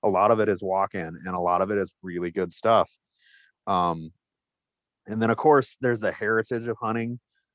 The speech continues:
um, the heritage of sport, sportsmen, which would be, uh, they do a lot of support of, uh, trap teams for high schools, um,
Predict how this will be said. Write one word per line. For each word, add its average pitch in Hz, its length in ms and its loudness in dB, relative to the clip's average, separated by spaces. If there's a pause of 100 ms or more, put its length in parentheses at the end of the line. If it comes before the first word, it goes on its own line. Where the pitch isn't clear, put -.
(100)
um, 90 240 -2
the 85 80 -8
heritage 98 580 -2
of 85 260 -6
sport, - 420 -4 (140)
sportsmen, 104 760 -4
which 95 260 -8
would 95 160 -6
be, 85 240 -8
uh, 85 260 -4
they 85 220 -6
do 95 180 -4
a - 20 0
lot 87 260 0
of 85 100 -4
support - 460 -8
of, 82 200 -8 (140)
uh, 82 220 -8 (320)
trap 95 280 0 (120)
teams 95 360 -8
for - 240 -14
high 101 120 -4
schools, 110 720 -6 (600)
um, 80 420 -2